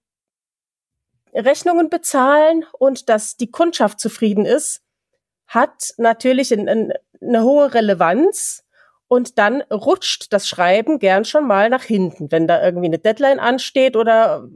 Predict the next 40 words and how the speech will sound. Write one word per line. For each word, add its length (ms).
äh, 360
sowas 320
in 100
der 160
Art, 260
ne? 240
Das 140
heißt, 240
wenn 140
ich 100
jetzt, 240
wenn 240
jetzt, 260
wenn 200
ich 60
jetzt 200
das 100
Schreiben 460
hab 160
und 160
ein 180
Ziel, 320
was 200
eben 260
auch 320
in 200
diese 280
Kategorien 720
gehört, 400
und 100
ich 140
möchte 320
aber 180
nicht, 380
dass 100
das 180
Schreiben 380
immer 300
hinten 280
runterrutscht, 760